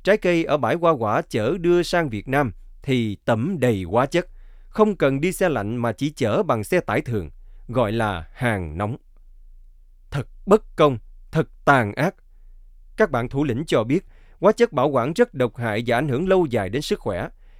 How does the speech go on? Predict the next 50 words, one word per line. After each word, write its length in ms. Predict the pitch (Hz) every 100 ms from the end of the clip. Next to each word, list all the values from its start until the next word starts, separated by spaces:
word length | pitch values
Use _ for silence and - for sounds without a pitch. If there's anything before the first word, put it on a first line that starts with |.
| - -
Hàng 200 | 147 139
ngày 200 | 135 127
phải 120 | 143
tiếp 160 | -
xúc 180 | - 233 202
với 100 | 202
mùi 260 | 123 113
của 140 | 147 151
hóa 120 | 180
chất 240 | 208 220
nên 160 | 165 139
họ 160 | 98
rất 220 | 113 220 -
sợ 240 | 113 104
bị 180 | 110 120
vô 180 | 160 160
sinh 280 | 180 170 113
và 100 | 95
sinh 200 | 156 143
con 240 | 151 139
quái 220 | 131 160 226
thai. 240 | 143 110 - - - - - - -
Yêu 180 | 160 156
nhau 280 | 147 147 139
phải 140 | 151
mang 240 | 175 170 160
thai 260 | 165 165
rồi 160 | 110 90
mới 160 | 110
cưới 320 | 147 151 180 220
cho 100 | 113
chắc 220 | - 185
ăn, 200 | 131 110 - - - -
để 120 | 151
biết 200 | 156 -
chắc 200 | 226 -
chắn 200 | 190 233
không 240 | 220 190
bị 180 | 113 104
vô 140 | 135 131
sinh. 200 | 147 113 - - - -
Họ 160 | 110 104
nói 220 | 127 190
vậy. 200 | 113 80 - - - - -
Cưới 200 | 180 233
xong 200 | 226 185
rồi 220 | 131 120 113
vội 220 | 120 123
vàng 240 | 127 120 117
đẻ 180 | 113